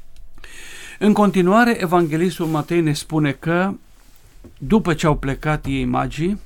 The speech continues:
iată, îngerul Domnului îi se arată în vis lui Iosif zicând: „Ridică-te, ia pruncul și pe mama sa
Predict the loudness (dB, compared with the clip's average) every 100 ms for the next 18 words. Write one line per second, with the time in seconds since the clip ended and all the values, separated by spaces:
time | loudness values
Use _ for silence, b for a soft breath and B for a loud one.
0 | -16 -18 -18 -18 -18 b b b b b
1 | b b -2 0 0 -2 0 2 0 0
2 | 0 0 0 0 0 -2 -4 -4 -4 -4
3 | -4 -4 -4 -2 -4 -2 -2 0 -2 -4
4 | -6 -6 -8 -6 -4 -6 -12 -20 -20 -20
5 | -20 -20 -20 -20 -20 B B B B B
6 | 0 4 2 2 -4 -2 0 -2 -4 -12
7 | -20 _ _ _ 0 2 2 0 -2 0
8 | -4 -6 -4 0 2 2 0 -4 -6 -6